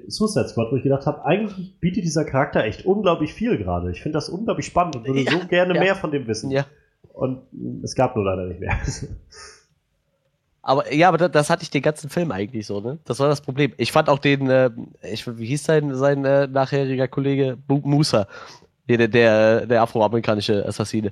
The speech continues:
Speaker 1: Ja.
Speaker 2: Ich fand
Speaker 1: Ja.
Speaker 2: den Charakter total cool. Oder allgemein, da waren allgemein ein paar coole Assassinen so. Auch der eine, der dann nachher gestorben ist,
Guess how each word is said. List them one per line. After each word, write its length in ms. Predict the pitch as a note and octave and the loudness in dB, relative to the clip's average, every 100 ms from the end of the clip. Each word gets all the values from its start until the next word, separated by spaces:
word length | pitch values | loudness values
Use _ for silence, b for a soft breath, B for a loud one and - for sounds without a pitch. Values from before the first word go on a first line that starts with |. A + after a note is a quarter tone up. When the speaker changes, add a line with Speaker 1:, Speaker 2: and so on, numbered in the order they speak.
| - | 0
Speaker 1:
Ja. 320 | A2+ A2+ A#2 - _ _ _ _ _ _ _ - | 2 2 -2 -20 _ _ _ _ _ _ _ -8
Speaker 2:
Ich 140 | - | -2
fand 120 | F#3 D#3+ | 2 4
Speaker 1:
Ja. 80 | |
Speaker 2:
den 60 | E3+ | 4
Charakter 340 | C#3+ F3 E3 | 2 2 0
total 320 | - C3+ E3+ - | -4 0 0 2
cool. 220 | A3+ F#3+ A#2+ B B - | 0 0 -2 B B 2
Oder 200 | D3+ C#3+ | 4 6
allgemein, 380 | D#3 D#3 A#3 | 6 4 4
da 120 | D3 B2 | 4 4
waren 140 | C3+ | 6
allgemein 340 | C#3+ D3 C4 A3+ | 6 6 2 2
ein 40 | |
paar 140 | D#3+ D3 | 2 2
coole 320 | E3+ D3+ C3 | 4 4 4
Assassinen 500 | B2+ C3+ - D#3+ B2+ | 2 -2 -2 -4 0
so. 300 | C3 A#2+ - | 2 2 2
Auch 160 | C#3+ D3+ | 2 4
der 160 | E3 D3 | 4 4
eine, 220 | E3+ E3+ | 4 2
der 340 | D#3+ D3 E3 | -2 0 4
dann 160 | D#3+ D3 | 4 4
nachher 240 | D#3 D#3+ | 2 2
gestorben 440 | D3+ - A3+ B3+ C#3+ | -2 2 2 4 0
ist, 260 | B2 - | -2 -8